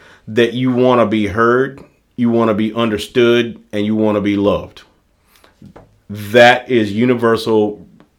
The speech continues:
regardless of your color, your age, or your ethnic background, or your circumstances. Everybody wants those things.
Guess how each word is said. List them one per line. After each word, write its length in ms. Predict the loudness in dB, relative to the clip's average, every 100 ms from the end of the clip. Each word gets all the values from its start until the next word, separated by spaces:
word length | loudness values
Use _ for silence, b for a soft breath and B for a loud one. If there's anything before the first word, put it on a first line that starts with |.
| _ _ -8
regardless 540 | -4 2 4 2 0
of 140 | -4 -2
your 120 | -4
color, 440 | -2 -2 0 -2
your 280 | -4 -6 -6 -2
age, 420 | -2 0 -2 -4
or 240 | -8 -8
your 140 | -8 -4
ethnic 420 | -4 -4 -6 -4
background, 540 | -2 -2 -4 -6 -4 -4
or 80 | -6
your 200 | -6 -8
circumstances. 840 | -6 -6 -6 -8 -8 -6 -6 -10 -8
Everybody 440 | -6 -2 0 2
wants 360 | 2 0 -4 -6
those 340 | -2 -2 -2
things. 520 | -2 -2 -2 -8 -16